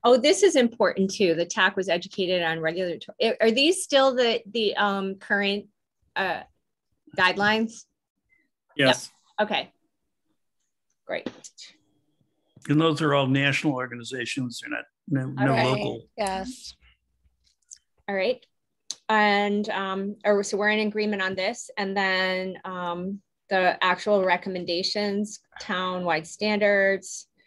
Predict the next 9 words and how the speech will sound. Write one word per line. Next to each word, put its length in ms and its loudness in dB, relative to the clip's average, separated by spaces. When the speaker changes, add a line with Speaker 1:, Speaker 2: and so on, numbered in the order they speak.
Speaker 4:
Right. 280 -8
Speaker 1:
Um, 420 -6
Speaker 4:
<clears throat> 440 -6
Speaker 1:
I 80 -6
think 240 -2
these 240 0
are, 320 2
these 220 -10
are 120 -6